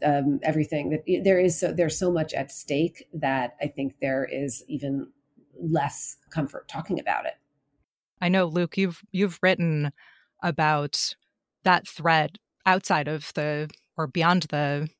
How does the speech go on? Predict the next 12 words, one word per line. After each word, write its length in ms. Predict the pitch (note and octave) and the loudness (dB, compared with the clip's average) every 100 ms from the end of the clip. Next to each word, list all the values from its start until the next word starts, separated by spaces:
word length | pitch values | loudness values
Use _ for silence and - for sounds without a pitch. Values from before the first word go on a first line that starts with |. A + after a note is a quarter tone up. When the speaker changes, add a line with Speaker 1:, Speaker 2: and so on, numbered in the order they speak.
| _ | _
Speaker 2:
context 560 | - E3+ C#3+ C#3+ - E3 | -6 -6 -4 -6 -6 -8
of 100 | C#3 | -6
January 400 | D#3 D3 C#3+ C#3 | -4 -4 -4 -4
sixth 420 | - D3+ - - - | -4 -4 -6 -8 -8
itself 680 | E3 - G#3+ G3 D3+ - - - - - _ _ - | -4 2 4 4 2 -4 -18 -20 -20 -20 _ _ -4
to 100 | F3 | 0
talk 300 | F#3+ E3+ F#3 | 2 2 2
about 360 | D#3+ D#3 D3+ | 2 0 0
how 540 | - E3 D#3 D3+ D3 C#3+ _ _ _ _ _ - | 0 0 2 0 -2 -6 _ _ _ _ _ 2
people 320 | G#3+ G3 E3 | 4 4 2
of 120 | - | 0
color 560 | - F3 E3+ D#3 D#3 | 0 2 4 4 2